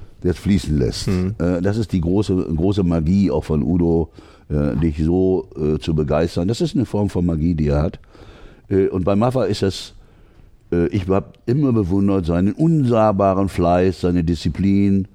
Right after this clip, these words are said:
Speaker 1: äh, seinen, seinen Laden, auch seinen, dass er im Gegensatz zu Udo hat,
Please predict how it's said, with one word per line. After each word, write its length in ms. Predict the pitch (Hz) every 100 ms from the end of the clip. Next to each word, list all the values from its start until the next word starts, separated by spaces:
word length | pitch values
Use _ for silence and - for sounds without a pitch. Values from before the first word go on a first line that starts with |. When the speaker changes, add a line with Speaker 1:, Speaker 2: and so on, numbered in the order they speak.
| - - - - - -
Speaker 1:
äh, 300 | 87 85 82 - _ - _ _ _ - 90
seinen, 420 | 90 90 90 87
seinen 260 | 87 85
Laden, 260 | 87 90 92
auch 220 | 123 127
seinen, 420 | 113 113 117 123 - _ _
dass 140 | 104 95
er 80 | 98
im 120 | 92
Gegensatz 400 | 98 110 104 95
zu 180 | - 92
Udo 360 | 107 113 95
hat, 200 | 92 -